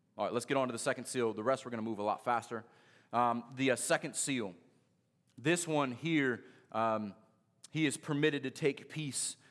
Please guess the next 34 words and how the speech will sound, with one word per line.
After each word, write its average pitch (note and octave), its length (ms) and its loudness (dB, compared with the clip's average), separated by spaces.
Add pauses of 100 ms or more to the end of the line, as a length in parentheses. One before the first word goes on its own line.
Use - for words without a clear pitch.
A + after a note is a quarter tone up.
and B2 140 -2
that B2+ 80 -4
so C3+ 100 -6
people C#3+ 340 -2
would, A#2+ 640 -2
would B2+ 100 -6
slay C#3 360 2
one A#2+ 180 0
another. G#2 300 -4 (460)
When C#3 140 2
the D3 80 4
word E3+ 300 4
slay D#3+ 480 2
here A2 360 -2
i-, A#2+ 140 -2
is A#2+ 220 -4
used, A2+ 480 -2 (460)
it C3 160 0
means D3 560 2
the, B2+ 320 2
uh, A2+ 240 6 (240)
murder C#3+ 580 4
of A#2 400 0 (240)
the, A#2 320 -2
the, A#2+ 140 -6 (100)
the, A2 300 -2
the A#2 100 -6
innocent A#2+ 600 -4
or A#2 200 0
the A2+ 320 -4
unjust C#3 840 -2
killing B2 280 -2
of F#2+ 80 -12
someone. F#2 300 -10